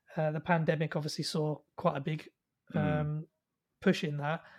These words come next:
Speaker 1: and a lot of money going to the industry, because really, from our point of view, it's like, if we're, if we're gonna get involved in, in esports of any kind, it's got to,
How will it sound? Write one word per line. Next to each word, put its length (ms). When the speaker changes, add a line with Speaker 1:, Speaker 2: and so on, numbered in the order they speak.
Speaker 1:
and 180
a 60
lot 100
of 80
money 240
going 300
to 100
the 140
industry, 400
because 320
really, 440
from 160
our 100
point 200
of 60
view, 140
it's 160
like, 120
if 140
we're, 180
if 180
we're 100
gonna 320
get 120
involved 460
in, 320
in 160
esports 680
of 120
any 160
kind, 460
it's 240
got 300
to, 600